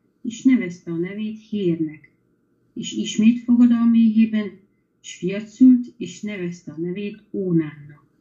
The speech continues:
És még egyszer szült fiat, és nevezte a nevét Sélának. És mikor azt szülte, kezében volt, és ő Júda az ő elsőszülött fiának, Hérnek felesége, ennek neve Támár volt.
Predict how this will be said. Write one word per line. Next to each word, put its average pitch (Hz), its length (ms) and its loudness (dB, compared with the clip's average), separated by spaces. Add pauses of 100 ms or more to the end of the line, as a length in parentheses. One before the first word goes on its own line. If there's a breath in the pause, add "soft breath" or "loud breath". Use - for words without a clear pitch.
(440)
És - 160 -8
még 254 280 8
egyszer 175 460 -6
szült 175 400 -6
fiat, 214 340 0 (140)
és - 180 -10
nevezte 175 460 0
a - 20 2
nevét 196 320 -4
Sélának. 160 680 -4 (600 soft breath)
És - 140 -8
mikor 214 280 4
azt 254 300 -4
szülte, 214 340 -2 (920)
kezében 180 720 0
volt, 285 400 0 (540 soft breath)
és - 200 -6
ő 254 180 8
Júda 214 400 4
az 175 160 -2
ő 165 140 0
elsőszülött 233 720 -2
fiának, 170 420 -4
Hérnek 175 400 -4
felesége, 196 800 -6 (300)
ennek 202 420 0
neve 175 360 -4
Támár 147 500 -10
volt. - 400 -16